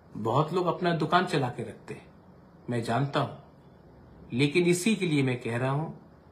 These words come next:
कि ये मेरा मौथा का victory नहीं है, ये जाति का victory है।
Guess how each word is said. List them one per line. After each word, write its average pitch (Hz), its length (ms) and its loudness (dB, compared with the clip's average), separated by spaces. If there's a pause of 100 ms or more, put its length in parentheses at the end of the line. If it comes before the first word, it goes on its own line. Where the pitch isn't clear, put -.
(380)
कि 151 80 0
ये 156 180 6
मेरा 147 300 4
मौथा 131 400 2
का 180 120 2
victory 135 360 -2
नहीं 120 300 -4
है, 156 140 -8 (720)
ये 214 100 4
जाति 139 400 2
का 123 100 -2
victory 107 380 -10
है। - 160 -16